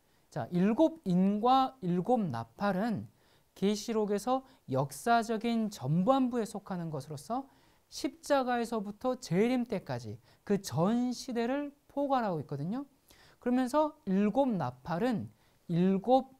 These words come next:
인을 반복하고 강조하고 있는 겁니다.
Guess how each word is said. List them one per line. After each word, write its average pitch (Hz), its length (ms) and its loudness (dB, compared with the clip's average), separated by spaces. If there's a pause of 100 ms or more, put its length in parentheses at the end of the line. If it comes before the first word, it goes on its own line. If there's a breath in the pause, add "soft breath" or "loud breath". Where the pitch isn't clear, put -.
인을 254 480 4 (280 soft breath)
반복하고 254 1040 -2
강조하고 196 580 0
있는 120 160 -6
겁니다. 104 320 -14